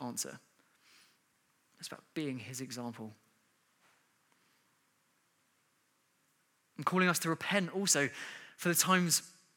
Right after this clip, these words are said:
where we've tried to catch someone out. By asking difficult or undermining questions. We can all fall into those traps at times. And again, for God to place on our hearts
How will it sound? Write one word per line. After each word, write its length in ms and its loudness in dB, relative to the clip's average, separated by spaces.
where 120 0
we've 260 2
tried 300 2
to 60 -4
catch 220 -6
someone 300 -4
out. 180 -12
By 120 -12
asking 280 -4
difficult 480 0
or 180 -2
undermining 600 -2
questions. 560 -8
We 80 -6
can 140 -8
all 220 0
fall 340 -4
into 260 -2
those 140 -6
traps 380 -8
at 60 -12
times. 400 -10
And 80 0
again, 180 2
for 120 -6
God 340 2
to 80 -2
place 300 -4
on 80 -4
our 140 0
hearts 540 -8